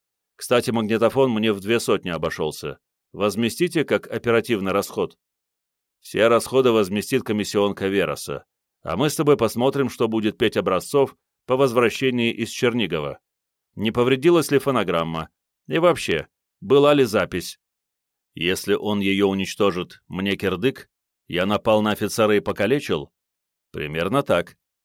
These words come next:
Им проще пожертвовать тобой, чем своей шкурой. Твою мать! Зачем я вообще связался с вашей конторой? Ах, ну да,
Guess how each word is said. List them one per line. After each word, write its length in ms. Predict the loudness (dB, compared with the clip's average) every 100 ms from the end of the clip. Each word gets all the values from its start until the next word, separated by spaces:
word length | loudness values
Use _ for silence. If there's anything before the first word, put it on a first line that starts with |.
| _ -2
Им 200 | -2 2
проще 340 | 2 2 0
пожертвовать 720 | 0 4 4 4 2 2 2
тобой, 460 | 0 4 2 2 -6
чем 220 | -6 -4 -4
своей 320 | 0 2 2
шкурой. 540 | 0 -2 -2 -4 -12 _ _ _ _ _ _ _
Твою 400 | -10 -6 -4 -4
мать! 720 | -4 -2 -4 -6 -10 -16 -18 _ _ _
Зачем 440 | -12 -8 -2 0
я 120 | 2
вообще 240 | 0 0 -2
связался 540 | 0 -2 2 2 0
с 120 | -4
вашей 300 | -2 -2 -2
конторой? 680 | -4 -4 0 0 0 -2 -6 _ _ _ _
Ах, 200 | -10 -8
ну 120 | -4
да, 300 | 2 2 2